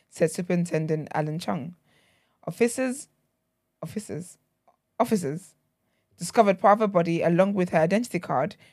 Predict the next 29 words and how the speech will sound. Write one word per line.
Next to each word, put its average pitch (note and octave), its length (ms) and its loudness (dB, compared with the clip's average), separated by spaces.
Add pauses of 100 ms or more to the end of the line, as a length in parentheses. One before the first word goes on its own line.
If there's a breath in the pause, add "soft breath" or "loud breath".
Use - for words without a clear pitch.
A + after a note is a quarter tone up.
(100)
credit C4+ 240 0
cards, D#3+ 300 2
and D#3+ 160 -2
other F#3+ 200 0
items E3 360 0
on F3 100 -2
Friday. F3+ 400 2 (640 loud breath)
Her E3 100 0
body B3+ 280 4
has A3+ 180 2
been F#3+ 180 0
dis-, - 320 -4 (380)
dissected F3 840 0
and E3+ 160 2
the E3 60 2
remains F#3+ 400 2
were F3+ 80 -2
stored - 280 -4
in D#3+ 100 -4
a D#3 60 -2
fridge F#3 440 -2 (320 soft breath)
in F3 120 -2
a D#3+ 80 2
rural G#3+ 420 0
village E3+ 420 0 (280)
house D#3 480 -2
in D#3+ 160 -6
Tai E3 240 2
Po, E3+ 420 0